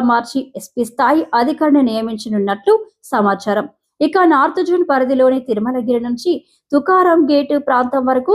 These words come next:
సైబరాబాద్ పరిధిలోని షామీర్పేట్, జీనోమ్ వ్యాలీని రాచకొండ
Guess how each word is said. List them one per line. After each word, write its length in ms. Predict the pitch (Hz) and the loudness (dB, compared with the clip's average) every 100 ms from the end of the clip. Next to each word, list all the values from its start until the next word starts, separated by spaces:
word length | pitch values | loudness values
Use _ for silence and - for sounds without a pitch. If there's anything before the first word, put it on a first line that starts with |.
| 440 | 0
సైబరాబాద్ 680 | 294 262 262 269 233 226 220 220 | 2 2 2 0 0 0 0 -2
పరిధిలోని 500 | 208 190 196 208 277 285 - _ - | -4 -2 -2 2 4 2 -2 _ -4
షామీర్పేట్, 600 | 320 330 381 370 302 277 285 226 | 0 2 0 0 0 2 0 0
జీనోమ్ 400 | 247 277 349 349 240 | -4 2 4 4 2
వ్యాలీని 480 | 240 214 214 214 233 220 _ _ - | 0 2 2 0 -2 -10 _ _ -2
రాచకొండ 500 | 240 311 349 339 | -2 0 -4 0